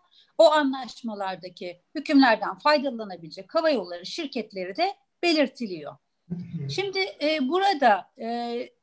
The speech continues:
Speaker 1: genelde devletler hava yollarının sahibi olduğu için de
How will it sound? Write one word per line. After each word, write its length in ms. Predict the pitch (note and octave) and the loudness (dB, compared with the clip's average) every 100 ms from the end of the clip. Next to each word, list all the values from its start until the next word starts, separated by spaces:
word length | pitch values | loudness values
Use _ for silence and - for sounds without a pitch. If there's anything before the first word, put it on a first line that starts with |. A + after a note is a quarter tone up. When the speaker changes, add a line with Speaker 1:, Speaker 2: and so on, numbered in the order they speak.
| _ _ _ _ _ - | _ _ _ _ _ -6
Speaker 1:
genelde 500 | A3+ C4 D4 D4+ F#4+ - | 2 6 6 6 2 0
devletler 680 | C4 C4 C4+ D4 - F4 G4+ | 0 2 0 0 2 2 2
hava 240 | F4 D#4+ | -2 -4
yollarının 540 | D4+ B3+ A#3+ A3+ G#3+ | -4 -4 -6 -6 -10
sahibi 480 | G3 - A#3+ A#3 G#3 | -10 -2 0 0 -2
olduğu 440 | G#3 A#3+ C#4 D#4 C#4+ | -2 0 0 -2 -2
için 380 | G#3+ - F#3+ | -4 -8 -4
de 100 | C4 | -2